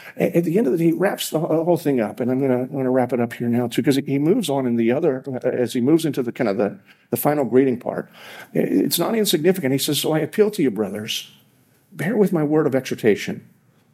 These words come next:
for I have written to you briefly," so briefly that it took us sixteen months or whatever to, oh, to, to go through, but could have been more. There's a whole lot more that could be said.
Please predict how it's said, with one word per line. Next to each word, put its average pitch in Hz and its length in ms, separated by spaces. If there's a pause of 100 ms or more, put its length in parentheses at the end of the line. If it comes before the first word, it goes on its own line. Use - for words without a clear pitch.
(160)
for 156 160
I 151 40
have 147 140
written 240 260
to 214 140
you 165 300
briefly," 143 720 (480)
so 170 160
briefly 120 380
that 117 100
it - 20
took - 160
us - 340 (460)
sixteen - 440
months 104 260
or 98 120
whatever 104 440
to, 107 240 (100)
oh, 120 260 (520)
to, 104 240
to - 100
go 120 140
through, 113 220
but 160 280 (1080)
could 131 100
have 127 60
been 120 100
more. 127 380 (100)
There's 120 140
a 131 40
whole - 140
lot 123 220
more 113 100
that - 80
could 139 140
be 117 80
said. 110 240